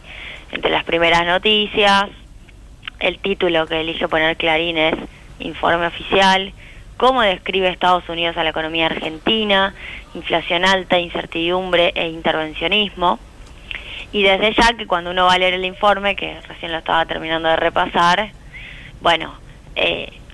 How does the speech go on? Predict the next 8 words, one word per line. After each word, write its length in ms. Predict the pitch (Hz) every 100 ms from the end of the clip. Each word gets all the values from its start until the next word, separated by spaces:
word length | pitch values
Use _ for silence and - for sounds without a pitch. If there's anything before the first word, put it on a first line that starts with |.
| - - - - - -
no, 340 | 196 214 220 -
no 240 | 214 233 233
todo 480 | 240 247 254 254
es, 240 | 214 202 - - -
eh, 280 | - 170 160
un 140 | 180 165
espanto, 720 | - 214 214 185 170 160 156
digo, 400 | 165 156 151